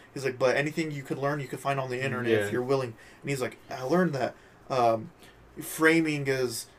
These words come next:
Speaker 1: is important because it keep, it, it keeps the viewer's eye attached to the screen longer, and it builds, like, a sense of,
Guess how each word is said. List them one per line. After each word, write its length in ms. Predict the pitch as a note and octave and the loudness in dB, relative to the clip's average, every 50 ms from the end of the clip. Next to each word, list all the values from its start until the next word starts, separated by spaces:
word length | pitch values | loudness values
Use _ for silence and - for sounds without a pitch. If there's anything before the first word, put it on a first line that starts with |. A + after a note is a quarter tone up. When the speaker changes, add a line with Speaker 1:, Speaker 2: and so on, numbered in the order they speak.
| - - - - | -20 -12 -6 -2
Speaker 1:
is 280 | B2+ C3+ C3 B2 A#2+ | 0 0 0 0 0
important 480 | B2+ B2+ B2 - - D#3+ D#3 D3+ C#3+ C3+ | -2 -4 -2 2 6 6 6 6 4 0
because 300 | C3+ A#2 - D#3 C#3 B2 | -6 -4 -4 -2 -2 -2
it 100 | C3+ - | -4 -8
keep, 340 | - - D#3 D#3 D3+ - D3+ | -6 -2 -2 -2 0 0 2
it, 200 | D3 C#3+ C3+ C3 | 0 2 2 2
it 140 | A#2+ A#2 | 0 0
keeps 240 | - - D3+ C#3+ - - | 0 0 0 0 0 0
the 80 | D3 | -4
viewer's 380 | B2 A#2+ C#3 C#3+ C#3 C3+ B2 A#2+ - - | -2 0 2 2 2 2 2 0 -2 -2
eye 240 | C3+ C3 C3 C#3 C#3 | 0 4 6 6 6
attached 680 | C3+ C3 B2+ B2 B2 B2 - - C3+ C3 C3 - - - | 6 4 4 2 0 0 -2 0 0 0 0 -2 -6 -6
to 80 | C#3+ | -6
the 100 | A#2 A#2 | -6 -6
screen 280 | - - C#3+ D3+ C#3+ C#3+ | -6 -4 -2 -2 -2 0
longer, 320 | C3+ C3 C#3 C3 B2+ B2+ | 0 0 -2 -2 -2 -2
and 100 | B2 B2 | -4 -4
it 220 | A#2 A2 A2 - - | -6 -8 -10 -6 -4
builds, 240 | C3+ C3 C3+ C3 | -2 -2 -2 -2
like, 100 | C3 B2+ | -4 -4
a 60 | B2+ B2 | -4 -4
sense 300 | - C3+ C3 B2 - B2+ | -4 -4 -4 -4 -2 -2
of, 160 | A#2+ A2+ | -2 -2